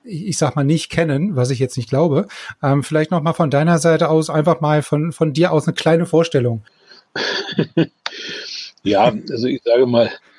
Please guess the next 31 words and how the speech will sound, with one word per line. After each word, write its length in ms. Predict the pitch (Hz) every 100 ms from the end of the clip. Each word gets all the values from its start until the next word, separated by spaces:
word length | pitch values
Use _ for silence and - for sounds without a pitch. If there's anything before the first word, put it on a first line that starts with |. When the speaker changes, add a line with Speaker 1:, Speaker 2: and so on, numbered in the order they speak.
| _ _ - _
Speaker 2:
ähm, 300 | - 101 95 - _ - _ _
ich 160 | - -
kann 180 | 135
das 220 | 147 139 156
nicht 140 | 131
sagen, 280 | 139 151 151
also 200 | 147 131 135 160 147
wie, 500 | 117 131 127 120 110 - _ -
wie 300 | 156 98 117
häufig, 500 | 107 131 - 139 -
äh, 300 | - 127 120 -
ich 140 | 123
deutscher 320 | - 139 - 127
Meister 340 | 131 - 156
geworden 280 | 131 127 139
bin, 80 | 131
das 100 | 101
weiß 200 | 107 110
ich 100 | -
gar 200 | 87 80
nicht, 220 | - 104
muss 160 | 95
ich 80 | -
dazu 300 | 95 - -
sagen. 320 | 87 85 90 120
Irgend-, 400 | 113 113 117 104
Speaker 1:
<laughs> 60 |
Speaker 2:
war 300 | 110 120 123 120
mit 140 | 110
Sicherheit 420 | - 131 127 123 -
eine, 240 | 127 117